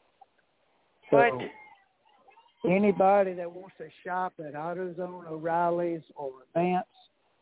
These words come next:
Speaker 1: in Hattiesburg anyway, they refuse to let me do any advertisement at their stores.
Speaker 2: That is stupid. <clears throat> Well, I tell you,
Speaker 1: Yes, sir.
Speaker 2: I tell you what, like, like where I live,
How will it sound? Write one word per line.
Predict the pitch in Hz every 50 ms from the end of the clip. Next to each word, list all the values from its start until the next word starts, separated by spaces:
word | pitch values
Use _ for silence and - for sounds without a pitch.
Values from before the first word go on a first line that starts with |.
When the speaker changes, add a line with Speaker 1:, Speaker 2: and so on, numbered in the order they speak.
| _ _ _ _ _ _ _ -
Speaker 1:
in | - 156 147
Hattiesburg | 135 135 165 180 190 190 170 _ - 208 208 202 202 202 196 185 190
anyway, | 196 196 196 202 202 214 214 214 214 202 - _ _ _ _ _ _ -
they | 165 175
refuse | 160 147 147 135 - - 180 180 185 185 185 185 175 -
to | - 160
let | 165 170 170 170 -
me | 160 165 165 151 151 156 -
do | 156 147 - -
any | 147 156 160 165 160 156
advertisement | 151 151 139 151 135 - 139 139 139 135 139 127 _ - - - _ _ _ _ _ _ _ _ _ -
at | 156 143 -
their | - 143 135 - -
stores. | - 151 139 135 123 - - -
Speaker 2:
That | - 165 185 151
is | 101 82 - - - -
stupid. | - 120 131 135 - - 101 98 - - - - - _ _ _ - - - -
<clears throat> | 71 69 - - - - - - 269 294 311 - 698 740 762 - - - - - - - - -
Well, | 110 120
I | 131 151 - -
tell | 151 139
you, | 147
Speaker 1:
Yes, | 151 151 -
sir. | - 175 202 226 - -
Speaker 2:
I | 113 143
tell | 156 - - 147
you | 139 131
what, | 123 135 143 139 117 -
like, | 107 110 110 - - _ _ _ - 113
like | 120 120 110 101
where | 113 107
I | 107 131 156
live, | 151 123 113 110 107 107 104 104 104